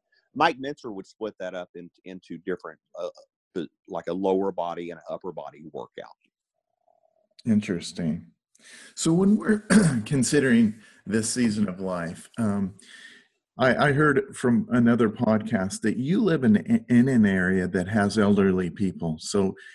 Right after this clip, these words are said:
Speaker 1: Yes.
Speaker 2: uh, you do work with a lot of elderly people or people, you know, in
Speaker 1: I
Speaker 2: our
Speaker 1: do.
Speaker 2: And so if we had to reverse engineer,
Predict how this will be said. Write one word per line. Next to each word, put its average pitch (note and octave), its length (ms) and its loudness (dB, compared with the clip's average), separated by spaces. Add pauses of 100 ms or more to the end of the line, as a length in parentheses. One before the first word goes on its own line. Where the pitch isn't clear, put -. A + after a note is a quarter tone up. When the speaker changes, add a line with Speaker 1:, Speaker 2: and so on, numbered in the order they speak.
(260)
Speaker 1:
Yes. A2 260 6
Speaker 2:
uh, G2+ 240 -8 (120)
you B2+ 280 2
do C3+ 280 6
work A2+ 340 0
with G#2 160 0
a F#2+ 60 0
lot G2 300 2
of F2+ 200 -4 (140)
elderly F#2 480 2
people F#2+ 380 -2
or E2+ 200 0
people, - 680 0
you A#2 100 4
know, F#2 160 0
in F#2 60 2
Speaker 1:
I - 80 6
Speaker 2:
our G2+ 100 4
Speaker 1:
do. G#2 160 -2 (1080)
Speaker 2:
And G#2+ 320 4 (240)
so E3 300 4
if E3 220 0
we A3+ 260 6
had G#3+ 300 4
to D3 360 6 (640)
reverse A2+ 580 4
engineer, F2+ 760 2